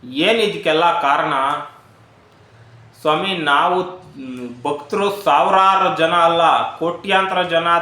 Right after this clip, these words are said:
ತಿರುಪತಿಗೆ ಬರ್ತಾರಲ್ಲ, ಆ ಭಕ್ತರು ಬರೋದೇ ತಪ್ಪ? ಆ ಭಕ್ತರು ಬಂದಂಥವ್ರಿಗೆ ವ್ಯವಸ್ಥೆ ಮಾಡ್ಬೇಕಲ್ವಾ, ಸರಿಯಾದಂಥ ವ್ಯವಸ್ಥೆನ?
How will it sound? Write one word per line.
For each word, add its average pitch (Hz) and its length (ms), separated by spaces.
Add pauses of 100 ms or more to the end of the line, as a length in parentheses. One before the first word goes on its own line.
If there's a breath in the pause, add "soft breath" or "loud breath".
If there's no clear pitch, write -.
ತಿರುಪತಿಗೆ 165 520
ಬರ್ತಾರಲ್ಲ, 143 600 (1600)
ಆ 131 280
ಭಕ್ತರು 165 360
ಬರೋದೇ 196 360
ತಪ್ಪ? 156 300 (1500 soft breath)
ಆ 127 80
ಭಕ್ತರು 165 640
ಬಂದಂಥವ್ರಿಗೆ 190 920
ವ್ಯವಸ್ಥೆ 170 640
ಮಾಡ್ಬೇಕಲ್ವಾ, 156 680 (100)
ಸರಿಯಾದಂಥ 143 680
ವ್ಯವಸ್ಥೆನ? 127 600